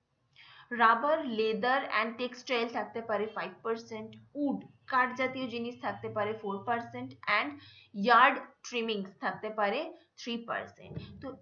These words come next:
এই কয়েকটা নিয়ে কিন্তু আমাদের municipal solid waste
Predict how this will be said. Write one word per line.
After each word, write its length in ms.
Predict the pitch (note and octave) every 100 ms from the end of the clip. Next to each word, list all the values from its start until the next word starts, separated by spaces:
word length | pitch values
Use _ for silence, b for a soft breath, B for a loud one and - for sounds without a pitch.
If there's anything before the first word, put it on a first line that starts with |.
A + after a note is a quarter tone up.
| -
এই 360 | B3 D#4 F4+ -
কয়েকটা 540 | A#3+ A3 A3 A3 C#4
নিয়ে 300 | A#3+ A#3+ G#3 A3
কিন্তু 380 | A3 B3 B3+ E4
আমাদের 440 | - G3 G3+ C4
municipal 580 | A#3+ G3 F#3+ G3 A3 B3
solid 420 | B3+ - F3 G3 G3
waste 300 | F3 F3